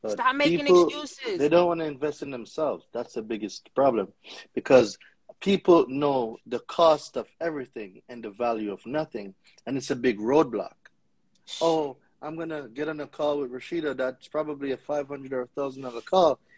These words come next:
Speaker 1: Yeah. And I'm gonna tell you how to get approved for a twenty-five thousand dollar credit card. That, that, that's a no-brainer, bro.
Speaker 2: It's, it's a song. It's a so-, nigga, it's a no-brainer. They sing that shit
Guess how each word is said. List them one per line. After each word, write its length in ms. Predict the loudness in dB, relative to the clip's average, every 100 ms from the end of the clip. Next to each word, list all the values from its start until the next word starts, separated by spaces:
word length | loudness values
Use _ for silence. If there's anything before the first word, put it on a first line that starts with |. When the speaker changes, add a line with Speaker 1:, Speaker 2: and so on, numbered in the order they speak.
| _
Speaker 1:
Yeah. 280 | 6 6 6 _ _ _ -10
And 100 | -6
I'm 60 |
gonna 140 | -4 -4
tell 200 | -4 -4
you 100 | -2
how 60 | -4
to 80 |
get 120 | -4 -6
approved 340 | -6 -10 -8
for 120 | -8
a 20 |
twenty-five 520 | -8 -10 -8 -2 -2 -2
thousand 240 | -6 -6
dollar 120 | -8
credit 300 | -6 -4 -4 -6
card. 180 | -10 -10 _ _ _ _ _ _ _ _ _ _ -10
That, 180 | -10 -6
that, 200 | -8 -8 _
that's 240 | -8 -4 -4
a 60 |
no-brainer, 600 | -2 -2 0 0 0 -2 -6
bro. 200 | -10 -10 _ _ _ _ _ -20 _
Speaker 2:
It's, 200 | 4 4 0 0
it's 140 | 2 2
a 80 |
song. 540 | 2 4 6 6 4 -2 _ -10
It's 120 | -8
a 60 | -8
so-, 220 | -8 -6
nigga, 200 | -6 -6 -6
it's 200 | -8 -8
a 40 |
no-brainer. 920 | -10 -8 -8 -8 -10 -10 -10 -12 -12 -16 _ -10
They 120 | -10
sing 260 | -6 -6 -4
that 180 | -4 -6
shit 300 | -6 -6